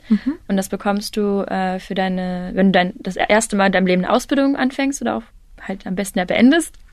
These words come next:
Speaker 1: Mhm.
Speaker 2: Das kannst du beantragen. Das ist ähnlich wie bafög, nur musst du das nicht zurückzahlen.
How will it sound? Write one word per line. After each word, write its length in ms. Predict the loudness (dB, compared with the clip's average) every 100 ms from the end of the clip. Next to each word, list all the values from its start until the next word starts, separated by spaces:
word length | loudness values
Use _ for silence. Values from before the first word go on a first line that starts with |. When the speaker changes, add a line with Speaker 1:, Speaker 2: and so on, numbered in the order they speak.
| -10 0
Speaker 1:
Mhm. 420 | 4 4 4 0 -6 -6
Speaker 2:
Das 120 | -2
kannst 240 | 0 0
du 60 | 0
beantragen. 580 | 2 0 0 -2 -2 -2 -8 -10
Das 120 | -4 -4
ist 140 | 2
ähnlich 260 | 6 6 4
wie 60 |
bafög, 540 | 0 2 2 0 -2 -2 -20 -4
nur 120 | 0
musst 180 | 0 0
du 40 |
das 220 | -2 0 -2
nicht 160 | -4
zurückzahlen. 760 | -4 -4 -4 -8 -8 -8 -10